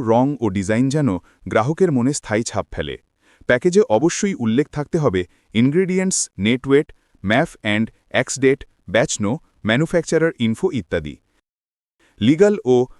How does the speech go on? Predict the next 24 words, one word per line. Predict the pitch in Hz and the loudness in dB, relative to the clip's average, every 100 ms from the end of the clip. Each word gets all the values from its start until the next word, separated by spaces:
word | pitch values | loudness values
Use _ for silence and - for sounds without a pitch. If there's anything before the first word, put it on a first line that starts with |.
| - | -4
রেগুলেটরি | 107 127 170 165 170 180 | -2 0 0 0 -4 -6
অনুমোদন | 117 113 113 156 | 0 0 0 0
প্রয়োজন | 190 156 107 95 | 0 2 2 -2
হতে | 90 80 | -4 -6
পারে। | 78 71 - _ _ _ - | -6 -8 -12 _ _ _ -4
বিএসটিআই | 120 185 - 180 175 | -2 -2 -2 0 2
বা | 139 110 113 _ _ | 4 2 2 _ _
ডিজিডিএ | 107 135 185 190 202 | -2 0 -2 -2 -4
অনুমোদন | 147 120 127 131 156 | -2 -2 0 0 -2
প্রয়োজন | 123 110 110 107 | -2 0 0 -2
হতে | 98 92 | -6 -4
পারে। | 87 82 - _ | -4 -4 -8 _
পণ্যের | - 135 170 185 | 0 0 0 -2
ধরন | 110 131 151 | 0 0 2
অনুযায়ী | 117 101 101 | 0 0 -2
তা | 165 143 | -2 -2
নিশ্চিত | 127 - 143 - | -2 -2 -4 -4
করুন। | 85 73 62 _ _ _ _ | -8 -10 -14 _ _ _ _
ব্র্যান্ডেড | 101 123 170 220 - | 2 2 4 0 0
ট্রেড | 139 156 | -2 0
লাইসেন্স, | 120 90 - 107 - - _ | 0 -2 -4 -6 -8 -14 _
ট্রেডমার্ক | - 147 170 175 - | 0 2 0 -4 -4
রেজিস্ট্রেশন | 104 110 - 92 90 113 - _ | -4 -4 -4 -6 -4 -6 -10 _
ও | - | -6